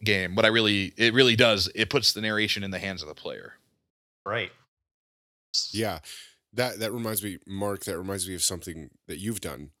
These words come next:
Speaker 3: <laughs>
Speaker 2: I, I was gonna say, I, I,
Speaker 3: It
Speaker 2: um, I've developed a, a game myself, uh, called <laughs> Steam Spy, which is also espionage, obviously,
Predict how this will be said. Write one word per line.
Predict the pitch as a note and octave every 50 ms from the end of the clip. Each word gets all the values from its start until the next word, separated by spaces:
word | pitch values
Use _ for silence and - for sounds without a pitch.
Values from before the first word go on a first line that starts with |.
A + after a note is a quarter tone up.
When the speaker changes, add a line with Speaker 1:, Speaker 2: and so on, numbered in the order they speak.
| - -
Speaker 3:
<laughs> | - - - B2 -
Speaker 2:
I, | E3 F3+ F3 E3+
I | F3+
was | F#3 E3+ -
gonna | - G#3+ F3
say, | D3 - A3 G3 - A#2
I, | A#2 B2 C3+ C#3+ C#3+ B2+ -
I, | A#2 A#2 C3+ C3 C3
Speaker 3:
It | B2+ A#2 -
Speaker 2:
um, | C3 A#2 A2 G#2+ G#2 G#2 G2+ - _ _ _ _ _ _ _ -
I've | A2+ A#2+ C#3 C#3+ C3+ C3 - _ _ -
developed | - A#2+ G#2 A2+ A2 G#2+ G#2 - -
a, | A2 G2+ G2 G2 F#2+ -
a | G#2 G2+
game | G#2+ G#2 G2 G2 G2 G2 G2+ F#2+
myself, | G2 G2 F2+ - - B2 A#2+ A2+ G2+ - - - - - -
uh, | G2 F#2+ F#2 F2+ F2 E2+ F2 E2+ E2+ E2 E2 - - - _ _ _ _ _ _ _ _ _
called | - - A2 G2 F#2 E2+ - _ _ -
<laughs> | C#3 - - - _ _ _ _ _ -
Steam | - - - E3 D#3+ D3+
Spy, | C3+ - - G#2 E2+ D#2 F2 F#2 - - -
which | A2 G#2 -
is | A2 G2+ F#2 F#2 - - - _ _ _ _ _ _ _
also | - B2 C#3 C3+ C3 G#2
espionage, | G2 F#2+ - - G#2+ G2 F#2 F2+ F#2 F#2+ - -
obviously, | E2+ E2+ E2+ F#2 F2 - - F#2+ F#2 E2+